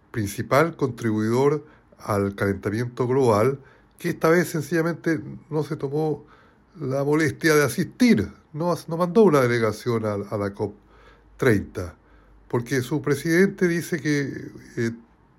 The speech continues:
todo el cambio climático y toda la evidencia científica acumulada por muchos años de que este es un fenómeno que está ocurriendo, eh, no existe, que sería una especie de gran engaño y que por lo tanto no,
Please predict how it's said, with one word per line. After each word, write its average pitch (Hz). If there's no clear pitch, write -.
todo 165
el 127
cambio 147
climático 143
y 131
toda 143
la 139
evidencia 127
científica 135
acumulada 120
por 117
muchos 123
años 127
de 104
que 110
este 107
es 101
un 101
fenómeno 104
que 98
está 104
ocurriendo, 110
eh, 151
no 151
existe, 196
que 127
sería 139
una 131
especie 127
de 120
gran 143
engaño 185
y 135
que 151
por 143
lo 147
tanto 160
no, 147